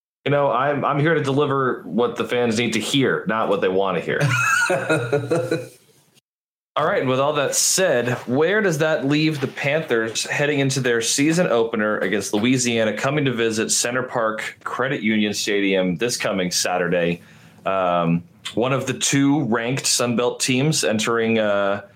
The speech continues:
Speaker 1: this coming week of college football action. That may be up in the air depending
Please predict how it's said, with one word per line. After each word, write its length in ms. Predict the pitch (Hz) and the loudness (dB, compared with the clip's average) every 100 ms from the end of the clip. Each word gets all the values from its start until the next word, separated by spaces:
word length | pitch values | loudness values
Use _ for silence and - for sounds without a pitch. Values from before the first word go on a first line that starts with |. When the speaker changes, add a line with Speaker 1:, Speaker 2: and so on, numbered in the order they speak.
| - - | -12 -4
Speaker 1:
this 220 | 113 - | -4 -2
coming 380 | 123 113 110 101 | -2 0 2 2
week 280 | 113 110 | 0 0
of 220 | - 101 - | 0 0 -2
college 260 | 107 101 | -2 0
football 380 | - 87 104 95 | -2 -2 0 2
action. 480 | 101 110 151 151 135 | 0 0 0 2 0
That 240 | 123 98 | 0 0
may 160 | 117 120 | 0 0
be 200 | 117 107 | 0 0
up 160 | 107 | 0
in 80 | 113 | 2
the 200 | 107 107 | 4 4
air 160 | 107 110 | 2 0
depending 500 | 110 117 110 107 | -4 -2 0 0